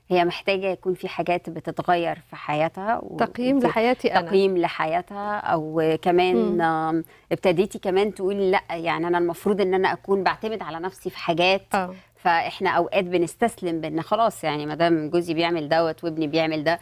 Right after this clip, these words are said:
Speaker 1: فخلاص، يعني
Speaker 2: أيوة.
Speaker 1: في ناس مثلا بتعتمد على إن حد بيوصلها ويجيبها، فمش محتاجة إن هي مثلا ت-، تسوق مثلا يعني.
Speaker 2: أوكي.
Speaker 1: أو whatever،
Speaker 2: مم.
Speaker 1: حاجات م-، مختلفة كتير.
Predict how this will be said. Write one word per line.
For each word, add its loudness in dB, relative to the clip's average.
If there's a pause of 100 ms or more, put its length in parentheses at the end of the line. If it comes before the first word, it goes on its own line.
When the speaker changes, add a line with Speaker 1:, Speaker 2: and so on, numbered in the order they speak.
(220)
Speaker 1:
فخلاص، 0
يعني -8
Speaker 2:
أيوة. -8
Speaker 1:
في 4
ناس 2
مثلا -2
بتعتمد -2
على 0
إن -4 (340)
حد 0
بيوصلها -2
ويجيبها، 4
فمش -4
محتاجة -2
إن 0
هي 4
مثلا 0
ت-، -4
تسوق 2
مثلا -2
يعني. -16 (140)
Speaker 2:
أوكي. -4
Speaker 1:
أو 2
whatever، 0
Speaker 2:
مم. 2
Speaker 1:
حاجات -4
م-، -6
مختلفة -2
كتير. -8